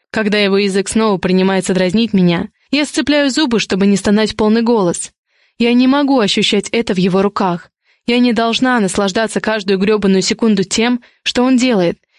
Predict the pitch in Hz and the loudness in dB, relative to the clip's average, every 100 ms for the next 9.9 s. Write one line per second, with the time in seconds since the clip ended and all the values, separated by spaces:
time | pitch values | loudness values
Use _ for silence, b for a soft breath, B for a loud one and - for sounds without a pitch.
0 | _ 233 254 226 220 262 214 196 208 226 | _ -4 0 2 2 2 2 2 0 0
1 | 269 254 202 226 226 214 214 208 190 190 | 0 2 2 2 0 0 0 0 0 0
2 | 202 196 202 233 196 196 220 196 180 - | 0 0 0 0 0 0 0 -2 -4 -4
3 | 202 - 240 190 - _ _ _ _ _ | -2 -2 0 -2 -6 _ _ _ _ _
4 | 220 190 233 233 226 254 233 240 196 175 | -4 0 0 2 0 0 0 0 0 0
5 | 185 196 190 - 202 208 185 185 185 196 | 0 2 0 0 -2 0 2 2 0 -2
6 | 202 175 170 _ 214 185 220 285 277 - | -2 -4 -6 _ -6 -2 0 0 -2 -4
7 | 226 247 254 226 202 240 214 202 220 - | -2 0 2 0 0 2 2 2 0 0
8 | 226 190 180 - _ - 196 208 202 214 | 0 0 0 -4 _ -2 0 0 0 0
9 | 262 208 185 180 - 233 208 - | 0 0 0 -2 -2 -2 -2 -4